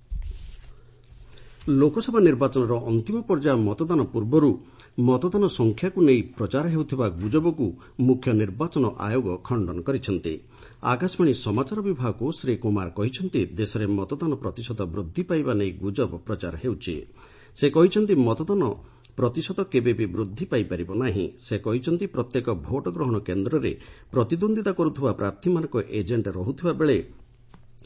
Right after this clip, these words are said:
ସେମାନଙ୍କୁ ପ୍ରିଜାଇଡିଂ ଅଫିସର ସତର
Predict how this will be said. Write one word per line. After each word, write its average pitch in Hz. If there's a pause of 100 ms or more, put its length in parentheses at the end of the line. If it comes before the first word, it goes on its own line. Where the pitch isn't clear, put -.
(100)
ସେମାନଙ୍କୁ 135 (100)
ପ୍ରିଜାଇଡିଂ 151
ଅଫିସର 104 (800)
ସତର 139